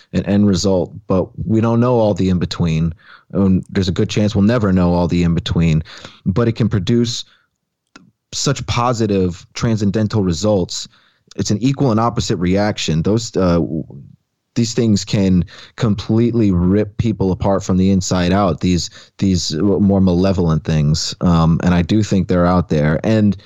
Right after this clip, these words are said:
on the subject, I think that, um, something that I will always debate, uh, a fundamental Christian on is they have this weird black and white mentality of, like, there's only angels and only demons. And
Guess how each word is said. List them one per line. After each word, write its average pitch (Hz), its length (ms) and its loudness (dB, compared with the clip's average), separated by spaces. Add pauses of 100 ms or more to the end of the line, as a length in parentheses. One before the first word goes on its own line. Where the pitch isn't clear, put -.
(580)
on 110 160 0
the 104 80 2
subject, 104 560 -2
I 101 80 0
think 120 300 -4
that, 110 520 -4 (680)
um, 98 420 2 (340)
something 117 420 -2
that 104 120 0
I 98 240 0
will 98 300 2
always 120 500 2
debate, 95 480 -2 (420)
uh, 95 220 0
a - 80 -2
fundamental 98 540 0
Christian 92 460 -2
on 85 220 2
is 85 140 0
they 104 140 0
have 110 180 0
this 95 160 -2
weird 101 320 0
black 90 300 -2
and 95 100 0
white 92 220 2
mentality 87 640 2
of, 80 100 -2
like, 85 140 -2
there's 87 240 -2
only 120 340 2
angels 120 400 2
and 90 140 2
only 123 320 2
demons. 87 640 0 (520)
And 95 380 2